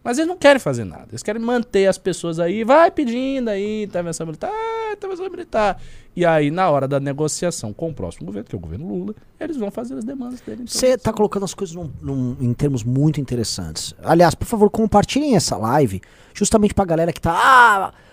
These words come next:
Speaker 2: porque o ponto que o Ricardo tá trazendo é o seguinte: o, as Forças Armadas tão operando de acordo com o interesse próprio delas.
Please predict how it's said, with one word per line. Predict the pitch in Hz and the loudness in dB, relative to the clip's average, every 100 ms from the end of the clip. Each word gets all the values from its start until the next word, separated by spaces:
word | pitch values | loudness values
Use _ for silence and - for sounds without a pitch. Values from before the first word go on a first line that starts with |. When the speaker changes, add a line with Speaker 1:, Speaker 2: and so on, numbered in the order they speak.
| _ | _
Speaker 2:
porque | - 226 254 | -2 6 6
o | 247 | 6
ponto | 185 269 277 | 6 6 6
que | 208 | 2
o | |
Ricardo | 190 170 | 4 2
tá | 147 | 0
trazendo | 120 117 208 | -2 0 0
é | |
o | 214 | -2
seguinte: | - 165 180 - - | -2 0 2 2 0
o, | - 269 277 247 196 156 | 4 10 12 12 10 8
as | 151 | 6
Forças | - 240 180 | 6 6 6
Armadas | 151 185 185 | 6 4 2
tão | 214 247 | 2 2
operando | - 185 165 220 233 - - | 4 4 4 2 -2 -12 -8
de | - | -4
acordo | 233 247 226 | -2 -2 -2
com | |
o | 208 | 0
interesse | 170 156 - | 2 2 -2
próprio | - 131 - | 0 0 0
delas. | 104 101 90 - | -6 -6 -6 -12